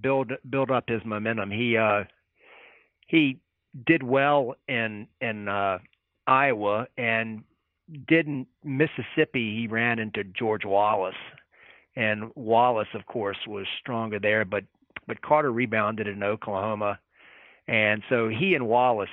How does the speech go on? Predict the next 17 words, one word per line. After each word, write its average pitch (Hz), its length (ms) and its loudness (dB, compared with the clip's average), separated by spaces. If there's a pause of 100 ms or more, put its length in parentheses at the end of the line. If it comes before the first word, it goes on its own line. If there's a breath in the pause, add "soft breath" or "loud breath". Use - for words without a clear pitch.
battled 104 300 2
out 104 240 0
these 101 220 -8
early 107 440 -2
states. 127 380 2 (600 loud breath)
But 113 400 0
when 139 280 -2
he 131 260 -2 (140)
turned 175 380 0
northward 131 640 -2 (300)
and 117 100 -8
they 117 80 -4
got 135 240 4
into 123 240 -2
New 117 160 0
Hampshire, 113 580 -2 (600 loud breath)
uh, - 120 -8